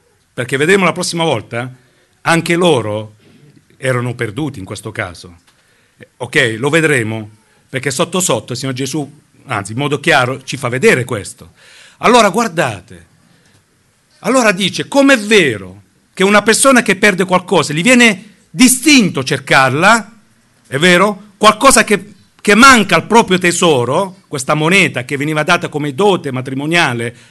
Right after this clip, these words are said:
al tempo di Gesù e rappresentava un piccolo tesoro in mezzo alle altre dieci monete. Allora com'è vero che tu l'hai persa e ti sei messa a cercare?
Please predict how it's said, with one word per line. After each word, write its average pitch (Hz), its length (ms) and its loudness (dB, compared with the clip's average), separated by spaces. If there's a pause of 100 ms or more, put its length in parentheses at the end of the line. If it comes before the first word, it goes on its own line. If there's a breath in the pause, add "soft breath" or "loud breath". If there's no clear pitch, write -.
al 123 180 -6
tempo 151 240 0
di 139 160 -4
Gesù 180 440 -2 (200 loud breath)
e 160 120 -2
rappresentava 175 960 0 (140)
un 277 320 0
piccolo 214 420 2
tesoro 196 640 0 (120 loud breath)
in 160 140 -4
mezzo 180 240 0
alle 165 160 2
altre 170 300 -2
dieci 143 340 -2
monete. 117 600 -6 (380 soft breath)
Allora 254 280 2
com'è 277 300 2
vero 143 800 0 (120)
che 202 140 -2
tu 240 120 0
l'hai 202 140 4
persa 196 300 0
e - 20 -8
ti - 60 -14
sei 175 140 -2
messa 185 280 -4
a 185 40 -8
cercare? 165 640 -2